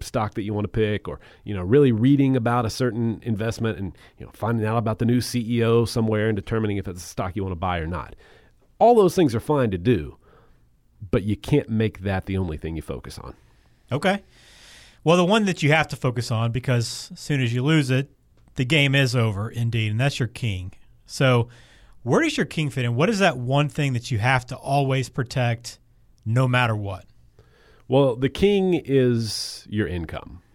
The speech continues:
Speaker 2: Okay.
Speaker 1: And this is true whether you're working or whether you're retired. It's especially true once you're retired. But while you're still working, that income is so important because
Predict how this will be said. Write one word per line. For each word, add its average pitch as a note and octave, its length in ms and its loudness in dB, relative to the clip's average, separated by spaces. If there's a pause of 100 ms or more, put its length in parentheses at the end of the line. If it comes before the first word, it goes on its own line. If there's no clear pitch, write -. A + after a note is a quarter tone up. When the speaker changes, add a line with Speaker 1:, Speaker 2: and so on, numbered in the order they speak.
(260)
Speaker 2:
Okay. G#2+ 340 -4
Speaker 1:
And A2 180 4
this D3 180 6
is D#3+ 120 -2
true D3+ 340 6
whether C3 260 6
you're G#2+ 160 4
working E3 540 2 (580)
or A2+ 580 6 (300)
whether G#2+ 340 2
you're F#2+ 160 2
retired. A1 580 -8 (200)
It's G#2 140 -8
especially C#3+ 680 0
true B2+ 220 2
once A2+ 220 2
you're G2 120 -4
retired. C#2+ 540 -8 (640)
But C#3+ 280 4
while E3 200 4
you're E3 140 2
still D#3+ 220 2
working, B2+ 500 0 (360)
that A2 180 0
income A#2+ 580 0
is G#2 160 -2
so C3+ 240 2
important C3+ 580 0
because G#2 640 0